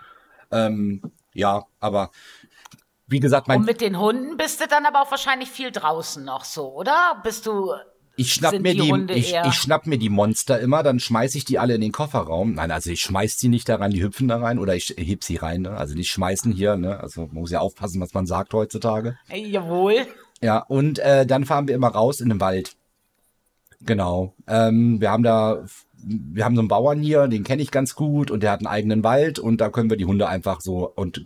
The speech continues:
Speaker 1: gib ihm halt, ne?
Speaker 2: Ja, ja.
Speaker 1: Das ist echt schön, ähm, und es ist wesentlich einfacher, weil ich habe ja nun mal einen Rudel,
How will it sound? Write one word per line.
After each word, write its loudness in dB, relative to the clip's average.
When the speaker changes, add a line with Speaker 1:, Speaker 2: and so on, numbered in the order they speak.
Speaker 1:
gib -4
ihm -2
halt, -8
ne? 0
Speaker 2:
Ja, -2
ja. -2
Speaker 1:
Das 2
ist -4
echt -2
schön, 2
ähm, 4
und 2
es -2
ist -4
wesentlich 0
einfacher, 0
weil 0
ich -8
habe 0
ja 2
nun 2
mal 2
einen 2
Rudel, 2